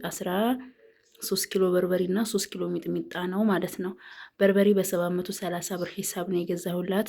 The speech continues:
ሚጥሚጣ በሰባት መቶ ብር ነው የገዛሁላት ማለት ነው። እና፣ እ፣ ሽሮ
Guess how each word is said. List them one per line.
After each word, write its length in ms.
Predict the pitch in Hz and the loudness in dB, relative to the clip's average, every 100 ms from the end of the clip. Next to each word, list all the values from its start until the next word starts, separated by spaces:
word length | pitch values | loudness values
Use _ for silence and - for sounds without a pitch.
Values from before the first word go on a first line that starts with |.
| - 190 | -4 -4
ሚጥሚጣ 460 | 180 - 180 - 214 | -4 -4 -6 -2 0
በሰባት 420 | 208 - 175 175 185 | 0 0 -2 -4 -4
መቶ 200 | 175 - | -6 -6
ብር 140 | 175 175 | -4 -2
ነው 120 | 170 | -2
የገዛሁላት 720 | 170 175 180 185 185 190 196 214 | -2 -4 -6 -6 -4 -2 0 2
ማለት 320 | 185 170 - | 2 0 -4
ነው። 160 | 175 - - - - - - | -6 -8 -18 -20 -20 -20 -4
እና፣ 180 | 190 202 240 247 170 | 4 4 4 2 0
እ፣ 100 | 202 190 | -2 -2
ሽሮ 240 | 190 214 | 0 2